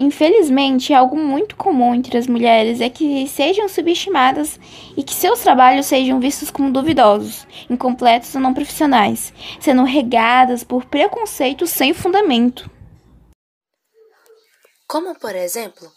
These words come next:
Speaker 2: podemos usar o caso muito repercutido de Tim Hunt, que, de acordo com o jornal The Guardian, teria feito o seguinte comentário.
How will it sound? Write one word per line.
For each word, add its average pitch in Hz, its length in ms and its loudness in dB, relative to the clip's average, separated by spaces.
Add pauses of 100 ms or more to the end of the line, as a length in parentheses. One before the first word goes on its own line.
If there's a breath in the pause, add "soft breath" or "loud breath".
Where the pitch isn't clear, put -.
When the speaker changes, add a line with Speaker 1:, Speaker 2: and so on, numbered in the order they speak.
(160)
Speaker 2:
podemos 220 380 -8
usar 214 240 -4
o 208 60 -8
caso 208 280 -8
muito 233 240 -14
repercutido 254 800 -10
de 185 200 -14
Tim 233 220 -10
Hunt, 180 560 -18 (440 soft breath)
que, 208 80 -16
de 233 80 -4
acordo 233 380 -4
com 214 100 -8
o 202 60 -8
jornal 185 320 -10
The 175 80 -8
Guardian, 185 520 -10 (160)
teria 202 240 -4
feito 214 300 -10
o - 20 -10
seguinte 240 440 -8
comentário. 165 680 -14